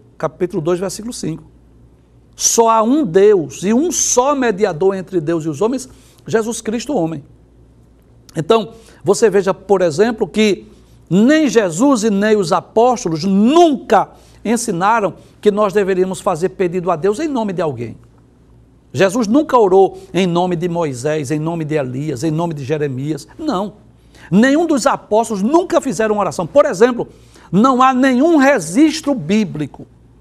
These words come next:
de que alguém tenha feito uma prece a Deus em nome da Virgem Maria, por exemplo. A nossa oração deve ser, é, a Deus, o Pai, em nome de Jesus. Este é o modelo bíblico.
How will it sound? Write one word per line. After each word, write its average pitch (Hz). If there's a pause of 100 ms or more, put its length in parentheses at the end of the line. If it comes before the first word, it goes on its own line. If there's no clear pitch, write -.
(360)
de 151
que -
alguém 202
tenha 208
feito 202
uma 208
prece 196
a 170
Deus 202
em 370
nome 220
da 175
Virgem 151
Maria, 147
por 123
exemplo. 120 (520)
A 139
nossa 165
oração 156 (280)
deve 190
ser, - (240)
é, 151 (300)
a 196
Deus, 175
o 185
Pai, 175 (380)
em 233
nome 220
de 190
Jesus. 190
Este 269
é 208
o 220
modelo 240
bíblico. 139